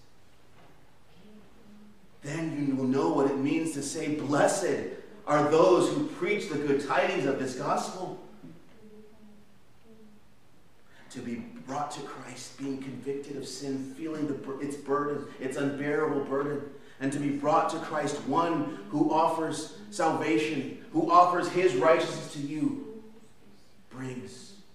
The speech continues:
joy in earnest. To those, to those that have felt this conviction of sin, to those that have labored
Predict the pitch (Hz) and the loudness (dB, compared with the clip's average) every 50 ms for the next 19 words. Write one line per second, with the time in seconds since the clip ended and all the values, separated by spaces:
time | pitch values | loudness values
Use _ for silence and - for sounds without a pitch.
0 | - - - - - - - - - - - 98 - 113 110 113 110 104 98 101 | -20 -20 -20 -20 -20 -20 -20 -20 -20 -20 -16 -14 -14 -12 -12 -12 -14 -14 -16 -16
1 | 117 104 101 98 98 95 95 92 92 92 - - - 180 - - - - 185 196 | -16 -16 -16 -16 -16 -16 -16 -16 -18 -18 -18 -18 -18 -18 -18 -20 -20 -20 -20 -20
2 | 202 190 185 175 175 - - - - - - - - - - - - - - - | -20 -20 -20 -20 -20 -20 -20 -20 -20 -20 -20 -20 -20 -20 -20 -20 -20 -20 -20 -20
3 | - 175 - 180 - - - - - - - - - - - - - - - - | -20 -20 -20 -20 -20 -20 -20 -20 -20 -20 -20 -20 -20 -20 -20 -20 -20 -20 -20 -20
4 | - - - - - - - - - - - - - - - - - - - - | -20 -20 -20 -20 -20 -20 -20 -20 -20 -20 -20 -20 -20 -20 -20 -20 -20 -20 -20 -20
5 | - - - - - - - - - 110 107 104 107 107 110 107 107 104 101 - | -20 -20 -20 -20 -20 -20 -20 -20 -18 -16 -12 -8 -6 -4 -4 -4 -4 -6 -6 -8
6 | - - - - - - - - 160 - - - - - 185 170 170 - - 180 | -12 -14 -16 -18 -20 -20 -20 -20 -20 -20 -20 -20 -20 -20 -20 -20 -20 -20 -20 -20
7 | - - - - - - - - - - - - - - - - - - - - | -20 -20 -20 -20 -20 -20 -20 -20 -20 -20 -20 -20 -20 -20 -20 -20 -20 -20 -20 -20
8 | - - - - - - - - 104 110 107 113 117 117 117 113 - 113 107 104 | -20 -20 -20 -20 -20 -20 -20 -14 -6 -2 0 2 2 2 0 0 -2 -4 -4 -4
9 | 104 104 - 113 107 107 107 110 107 104 101 - 98 90 90 98 104 104 104 107 | -6 -6 -4 -4 -4 -4 -4 -4 -6 -8 -10 -10 -12 -12 -10 -10 -10 -10 -10 -10
10 | 104 101 101 98 - - 104 104 104 101 95 98 98 - - - - - - - | -12 -12 -12 -12 -12 -12 -12 -10 -10 -10 -12 -14 -16 -18 -20 -20 -20 -20 -20 -20
11 | - - - - - - - - - - - - - - - - - - 113 107 | -20 -20 -20 -20 -20 -20 -20 -20 -20 -20 -20 -20 -20 -20 -20 -20 -16 -12 -12 -8
12 | - 110 117 127 123 120 - - - - - - - - - 98 107 117 - - | -4 -4 -2 -2 0 -2 -2 -2 -4 -6 -6 -6 -6 -6 -4 -2 -2 -2 -2 -2
13 | - 104 104 101 104 - - | -2 -4 -4 -6 -8 -10 -12